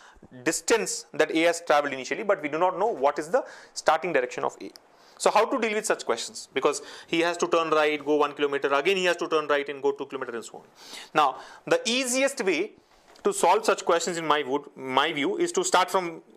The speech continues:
you know, in any direction that you like. You can either go east, you can go west, you can go north, or you can go south. Just start it and see what happens. Right? There are two possible cases. Either you will find that his left that he has taken here is south as given in the question.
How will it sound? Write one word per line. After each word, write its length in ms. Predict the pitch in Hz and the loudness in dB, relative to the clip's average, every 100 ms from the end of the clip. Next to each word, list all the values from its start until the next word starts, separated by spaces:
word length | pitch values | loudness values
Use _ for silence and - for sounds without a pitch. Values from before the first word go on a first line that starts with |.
| - | -12
you 340 | 95 147 151 | -4 -2 0
know, 120 | 190 | 0
in 120 | 180 170 | 2 0
any 140 | 175 | 2
direction 320 | 170 160 165 | 2 2 -2
that 80 | 127 | -4
you 80 | 110 | -2
like. 180 | 98 - | -4 -4
You 120 | 110 | -2
can 100 | 127 | 0
either 240 | 127 165 | 2 0
go 220 | 156 165 170 | 2 2 0
east, 360 | 160 170 - - - - - | -6 -6 -8 -16 -20 -12 -4
you 80 | 139 | -2
can 160 | 151 | 2
go 220 | 156 160 | 2 4
west, 360 | 147 151 165 - - _ | 4 2 0 -6 -20 _
you 80 | 139 | -4
can 160 | 135 151 | -2 0
go 140 | 151 | 0
north, 380 | 151 147 143 160 - - 156 | 0 0 0 -2 -8 -6 -4
or 80 | |
you 60 | 135 | -2
can 160 | 139 135 | -4 -4
go 100 | 135 | -4
south. 220 | - - - | -4 -12 -4
Just 160 | 240 240 | -2 2
start 260 | - 208 151 | 2 4 2
it 220 | - - _ _ - | -4 -16 _ _ -6
and 120 | 170 | -4
see 100 | 170 | 0
what 160 | 160 127 | 0 0
happens. 440 | 110 - - - - _ _ - | -2 -6 -14 -16 -18 _ _ -4
Right? 160 | 185 233 | -2 2
There 100 | 254 | 2
are 60 | |
two 140 | 247 247 | 2 2
possible 340 | 220 175 143 | 2 2 -2
cases. 320 | 117 - 123 - | -4 -6 -8 0
Either 420 | 127 190 233 233 - - - | 2 4 4 2 -4 -20 -8
you 140 | 160 175 | -2 2
will 160 | 196 | 0
find 480 | 190 185 196 233 233 | 2 2 2 0 2
that 260 | 175 180 - - - _ | 2 2 -4 -20 -20 _
his 320 | - 190 190 | 0 0 2
left 300 | 180 202 208 | 4 4 4
that 100 | 202 | 2
he 80 | 202 | 2
has 100 | 190 | 2
taken 280 | 214 175 180 | 2 0 0
here 240 | 151 165 - _ _ _ | 0 0 -2 _ _ _
is 200 | 175 170 | -4 -2
south 360 | - 151 170 170 _ - | 2 2 2 -6 _ -2
as 220 | 135 131 | 0 0
given 180 | 143 151 | -2 0
in 60 | |
the 80 | 147 | 0
question. 340 | 143 123 147 | 0 -2 -6